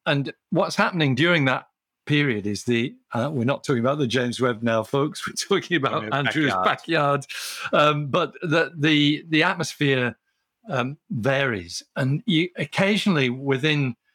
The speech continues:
Speaker 1: that video, there will be images where the, what we call the seeing, the, the amount of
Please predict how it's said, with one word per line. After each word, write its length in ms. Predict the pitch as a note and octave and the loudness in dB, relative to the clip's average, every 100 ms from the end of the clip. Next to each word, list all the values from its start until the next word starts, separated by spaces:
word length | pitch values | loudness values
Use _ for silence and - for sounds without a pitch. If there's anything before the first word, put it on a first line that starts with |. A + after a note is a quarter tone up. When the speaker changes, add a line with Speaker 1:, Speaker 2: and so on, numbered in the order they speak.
| _ _ G3+ | _ _ -4
Speaker 1:
that 320 | C#3+ D3+ - | -2 -2 -2
video, 440 | D#3+ D3+ B2 G2+ | 0 2 0 0
there 180 | G2 B2 | -2 0
will 180 | C3 C3 | 2 0
be 400 | B2+ B2 B2+ - - | 0 0 0 -4 -6
images 580 | C#3+ C#3 B2 C3+ A2+ - | -2 0 0 -2 -2 -2
where 380 | B2+ C3 B2+ B2+ | 0 2 2 0
the, 380 | A2+ A#2 A2 G2+ _ _ | 0 0 -2 -6 _ _
what 180 | C#3+ E3 | -4 0
we 160 | D#3+ D3 | 0 0
call 220 | C#3+ B2 | 0 0
the 80 | A#2+ | -2
seeing, 540 | - C#3 B2+ F#2+ F2+ | -2 0 0 -2 -6
the, 280 | G#2+ A2 C#3+ D#3+ | -2 -2 -4 -4
the 140 | A#2 | -2
amount 320 | A#2 A#2+ A#2 | 0 -2 -4
of 140 | A2 | -8